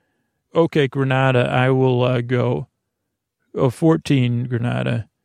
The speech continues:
Okay, so that's successful. Yeah, yeah. And now, oh, and, uh, Granada, one last, uh,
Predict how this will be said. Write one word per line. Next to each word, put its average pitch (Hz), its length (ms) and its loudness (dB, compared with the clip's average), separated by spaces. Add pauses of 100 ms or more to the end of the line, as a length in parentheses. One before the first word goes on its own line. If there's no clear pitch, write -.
(920)
Okay, 123 500 0
so 131 220 -4
that's 120 260 2
successful. 139 840 -4 (120)
Yeah, 131 260 2
yeah. 117 200 -2
And 131 460 -2
now, 135 240 0
oh, 175 200 0
and, 135 360 -2
uh, 143 180 -4
Granada, 135 600 0
one 131 380 0
last, 127 500 -2
uh, 127 300 -2